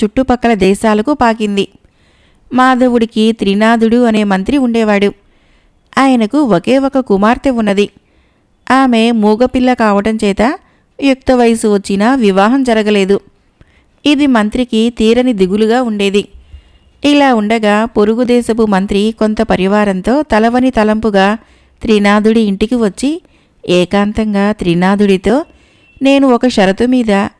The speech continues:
మీ అమ్మాయిని మా అబ్బాయికి ఇయ్యమని అడగటానికి వచ్చాను.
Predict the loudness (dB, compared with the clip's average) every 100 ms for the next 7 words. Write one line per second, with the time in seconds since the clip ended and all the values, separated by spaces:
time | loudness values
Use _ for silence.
0 | -2 2 2 2 2 2 0 0 0 0
1 | 0 0 0 0 0 0 0 0 0 0
2 | 0 -2 -4 -2 -2 -2